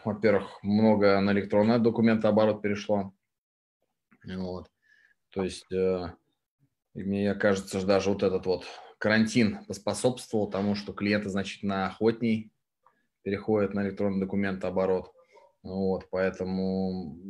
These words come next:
здесь больших проблем нет. Но с кем до сих пор остаются проблемы, у нас действует такая вахтовая, вахтовый режим. То есть раз в неделю у нас приезжают, а, подписанты в компанию,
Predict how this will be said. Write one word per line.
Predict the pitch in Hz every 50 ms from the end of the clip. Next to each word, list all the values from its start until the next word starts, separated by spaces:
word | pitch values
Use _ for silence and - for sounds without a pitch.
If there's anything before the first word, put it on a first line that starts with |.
| 98
здесь | 101 98 101 101
больших | 95 104 104 - -
проблем | - 104 104 107 107 104
нет. | 95 92
Но | 98 98
с | -
кем | - 131 123 120
до | 120 120
сих | 117 - -
пор | 120 120 117
остаются | 113 - - 113 120 135 151 143 - -
проблемы, | 120 113 107 104 110 113 123 135 139 127 113 95 95 - - - - - _ _ _ -
у | 98 101
нас | 107 104 98 98 - -
действует | 98 92 104 110 113 113 - - 104 98 95 98
такая | 98 - 101 98 98
вахтовая, | 98 107 104 101 101 - - 95 95 95 95 95 95 95 92 92 92 90 90 90 92 90 92
вахтовый | 95 101 98 - - 98 95 95
режим. | 95 95 92 95 107 120 131 139 135 127 - _ _ _
То | - 90
есть | 82 - - -
раз | 101 101 95 - -
в | 95
неделю | 98 98 95 101 104 101 95 92
у | 92
нас | 92 92 90 - -
приезжают, | - 92 92 92 90 98 98 98 95 92 90 - _ _ _ _ _ _ _ _ _ _ _ _ -
а, | 90 85 82 85 82 82 80 80 76 76 78 76 73 - _ _ - - - - _
подписанты | - - - - 92 - - 113 120 127 120 - 151 151 147 - _ _ _ _
в |
компанию, | - - 117 117 110 113 113 113 110 110 113 110 110